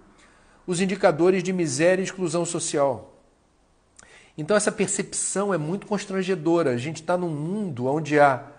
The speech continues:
opulência, ostentação, consumismo, sem resolver um problema tão importante que é o da miséria e da exclusão. E isso dá uma percepção assim de algo que tá muito errado. E a gente tem a maior parte do dinheiro disponível no mundo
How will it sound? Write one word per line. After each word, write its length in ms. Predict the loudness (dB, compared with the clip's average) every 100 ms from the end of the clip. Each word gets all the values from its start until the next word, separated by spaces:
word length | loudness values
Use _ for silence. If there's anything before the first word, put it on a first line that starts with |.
| _ -6
opulência, 680 | -2 2 2 2 0 -4 -6
ostentação, 800 | -4 -4 -4 -4 -6 -2 -2 -4
consumismo, 920 | -8 -8 -6 -4 -2 -2 -6 -10 -16 _ _ -20 -18
sem 260 | -4 2 4
resolver 460 | 4 4 2 4 0
um 140 | 0
problema 580 | 0 0 2 2 2 0 -10 -20 _ _ _ _
tão 200 | 8 8
importante 540 | 4 0 0 -2 -2
que 60 | -4
é 40 |
o 20 | -2
da 120 | -2
miséria 380 | -2 0 0 2
e 20 |
da 80 | -2
exclusão. 680 | -4 -8 -6 -2 -2 -4 -12 -20 -20 _ _
E 100 | -4
isso 180 | -2 -2
dá 100 | -2
uma 120 | 0
percepção 640 | -2 -2 -4 -6 -4 -2
assim 280 | -2 -4 -6
de 160 | -2 2
algo 320 | 4 2 -2
que 120 | -10
tá 140 | -6 -4
muito 380 | 0 -2 0
errado. 560 | -2 2 4 4 2 -12 -20 _ _ _ _ _ -20 -20 -20 _
E 80 | 4
a 60 | 4
gente 260 | 4 0
tem 380 | 0 0 0 -2 -4
a 60 | 0
maior 160 | 2 4
parte 400 | 6 6 4 -2
do 140 | -6
dinheiro 460 | -2 0 2 2 0
disponível 480 | -6 -2 -2 -2
no 100 | -2
mundo 520 | -2 -2 -4 -6 -10